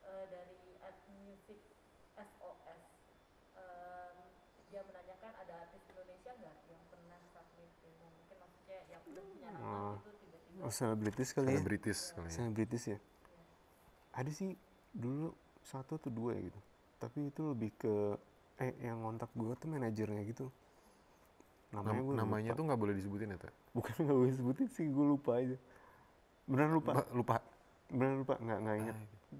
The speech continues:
Speaker 2: Dia pun, si manajernya ngontak tuh waktu itu bilang, "Eh, ini, eh, si A ini mau bikin album."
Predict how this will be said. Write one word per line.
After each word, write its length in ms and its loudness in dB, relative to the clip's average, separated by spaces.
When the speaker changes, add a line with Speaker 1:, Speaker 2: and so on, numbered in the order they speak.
Speaker 2:
Dia 160 4
pun, 200 -2
si 240 -4
manajernya 500 2
ngontak 640 2
tuh 160 -4
waktu 160 -4
itu 240 -4
bilang, 320 0
"Eh, 80 -4
ini, 180 -4
eh, 320 0
si 160 -4
A 160 0
ini 160 -4
mau 160 -4
bikin 160 -6
album." 400 -2